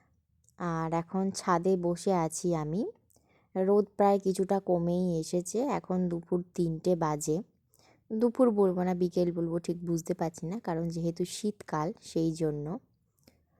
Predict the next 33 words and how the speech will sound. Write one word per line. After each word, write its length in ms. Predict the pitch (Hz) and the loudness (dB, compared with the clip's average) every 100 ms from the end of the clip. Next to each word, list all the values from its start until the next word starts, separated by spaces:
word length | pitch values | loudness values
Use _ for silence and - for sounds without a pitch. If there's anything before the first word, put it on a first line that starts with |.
| _ _ _ - | _ _ _ 0
চলো 220 | 220 220 | 4 4
তোমাদের 400 | 214 196 196 202 | 4 2 2 0
একটু 180 | 196 208 | 2 0
চারপাশটা 680 | 196 170 170 180 180 - | 2 0 2 0 0 -2
আমি 160 | 175 180 | 0 0
দেখে 360 | 170 160 - 170 | -2 -2 -2 -4
ঘুরিয়ে 500 | - 170 160 165 156 | -4 -2 0 0 0
দিই। 220 | 170 262 _ _ _ _ _ _ _ _ _ _ _ _ _ _ _ _ _ _ _ - | -2 -4 _ _ _ _ _ _ _ _ _ _ _ _ _ _ _ _ _ _ _ -10
আহ, 520 | 190 190 185 185 185 | -4 -2 0 0 0
দেখো, 320 | 180 180 - 240 | 0 -2 2 2
ওটাও 520 | 202 202 202 202 196 | 4 4 6 6 4
যে 220 | 190 196 | 4 2
দেখতে 300 | 190 185 196 | 2 0 0
পাচ্ছ 340 | 190 180 - | 2 0 -2
ছাদ 460 | 226 - 190 175 175 | -4 -4 0 0 2
আর 140 | 170 170 | 0 -2
কি, 180 | 196 240 | -2 -2
ওটাও 240 | 220 196 | 0 0
হচ্ছে 260 | 196 185 185 | -2 -4 -2
আমার 240 | 170 175 | -2 -2
বাড়িরই 460 | 175 160 160 165 190 | 0 0 0 -4 -6
ছাদ। 440 | - 160 151 - - _ - - - | -2 -2 -2 -6 -20 _ -20 -20 -6
আমি 280 | - 208 214 | 2 4 4
এই 60 | 180 | 2
দিকের 260 | 180 196 | 2 0
ছাদে 300 | 190 185 170 | 0 0 0
বসে 300 | 175 170 - | 0 -2 -2
আছি, 400 | 165 165 - 269 | -4 -4 -4 -4
ওই 160 | 330 196 | 0 2
দিকটাতে 400 | 180 180 175 180 | 0 0 -2 0
মেজো 280 | 180 165 175 | -2 0 0
কাকিমা 400 | 175 165 170 165 | -2 -4 -8 -8
থাকে। 400 | - 151 - | -8 -10 -8